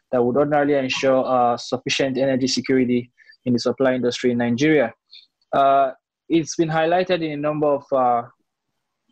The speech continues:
publications and, uh, news highlights as well, to the effect that, uh, a good number of Nigerian citizens, industries, and, uh, manufacturers rely on independently generated power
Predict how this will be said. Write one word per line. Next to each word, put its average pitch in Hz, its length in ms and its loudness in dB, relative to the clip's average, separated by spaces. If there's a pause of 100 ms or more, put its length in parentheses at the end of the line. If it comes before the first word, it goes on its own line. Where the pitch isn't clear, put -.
(200)
publications 160 720 0
and, 135 420 -2
uh, 131 480 0
news 151 300 0
highlights 139 480 -2
as 131 160 -4
well, 135 360 0 (360)
to 139 40 -2
the 143 120 2
effect 165 340 0
that, 143 220 2 (120)
uh, 135 220 2 (340)
a 151 40 -2
good 185 180 0
number 175 240 0
of 156 140 0
Nigerian 143 440 -2
citizens, 139 680 -2
industries, 147 640 0
and, 131 300 -2
uh, 123 260 2
manufacturers 131 800 0 (340)
rely 151 400 4
on 143 180 -4
independently 147 640 -4
generated 135 640 -2
power 127 400 2